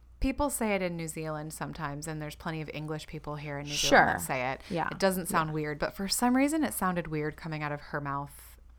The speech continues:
Speaker 1: in this situation, but
Speaker 2: Blimey.
Speaker 1: <laughs> Blimey, Ross, I can't believe <laughs> Anyway.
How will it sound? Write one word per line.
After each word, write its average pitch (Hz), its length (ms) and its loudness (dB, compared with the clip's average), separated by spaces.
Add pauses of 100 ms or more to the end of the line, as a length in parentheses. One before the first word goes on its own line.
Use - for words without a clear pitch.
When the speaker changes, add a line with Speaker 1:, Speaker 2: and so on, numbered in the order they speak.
(400)
Speaker 1:
in 156 120 -4
this 151 160 -4
situation, 165 480 -2
but 320 520 6
Speaker 2:
Blimey. 165 520 2 (500)
Speaker 1:
<laughs> 208 60 4 (920)
Blimey, 349 520 4
Ross, 269 400 4
I 254 60 2
can't 381 280 4
believe 302 180 6 (220)
<laughs> - 240 -6
Anyway. 165 240 2